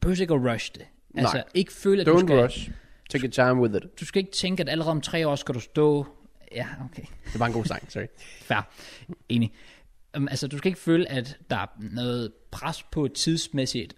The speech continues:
Speaker 1: og jeg ved også godt, at nogen har måske også pres fra forældre. Der har jeg været heldig, at mine forældre har været meget forstående,
Speaker 2: Mm.
Speaker 1: og de har jo, de har jo kun ment det for mit bedste. Det er jo ikke,
Speaker 2: Ja.
Speaker 1: fordi de har stået og sagt, "Mads, nu skal du fandme bare," altså, de har gjort det, fordi de vil mit bedste. Så hundrede procent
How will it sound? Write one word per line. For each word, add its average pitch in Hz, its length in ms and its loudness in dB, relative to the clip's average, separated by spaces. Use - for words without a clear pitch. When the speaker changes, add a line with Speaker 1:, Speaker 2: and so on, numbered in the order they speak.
Speaker 1:
og 117 280 -4
jeg 117 120 -6
ved 139 120 2
også 143 120 -2
godt, 131 120 0
at 135 40 -2
nogen 143 180 0
har 135 60 0
måske 117 340 -4
også 117 180 -6
pres - 240 -6
fra 110 80 -12
forældre. 135 440 -4
Der 123 60 -4
har 127 80 -4
jeg 117 160 -4
været 113 120 -6
heldig, 123 200 -2
at 113 60 -4
mine 117 140 -4
forældre 117 200 -8
har 104 60 -10
været 107 100 -8
meget 110 180 -6
forstående, 151 540 0
Speaker 2:
Mm. 123 120 0
Speaker 1:
og 117 40 -4
de 117 120 -2
har 110 80 -4
jo, 110 200 -6
de 139 80 0
har 120 80 0
jo 110 80 -4
kun 143 520 -2
ment 131 280 0
det 120 80 -8
for 113 80 -8
mit 139 240 0
bedste. 117 240 -4
Det 101 60 -10
er 104 40 -4
jo - 20 -4
ikke, 117 120 -2
Speaker 2:
Ja. 110 40 2
Speaker 1:
fordi 123 120 -4
de 120 180 -8
har 120 80 -6
stået 117 240 -8
og 113 60 -10
sagt, 104 200 -12
"Mads, 123 160 -6
nu 127 60 -10
skal 117 120 -12
du 104 60 -14
fandme 123 200 -6
bare," 113 180 -6
altså, 113 160 -10
de 127 40 -12
har 95 80 -10
gjort 147 200 0
det, 120 100 -10
fordi - 300 -12
de 123 100 -16
vil 117 140 -2
mit 127 180 -2
bedste. 85 300 -12
Så - 240 -4
hundrede 165 300 0
procent 156 420 -4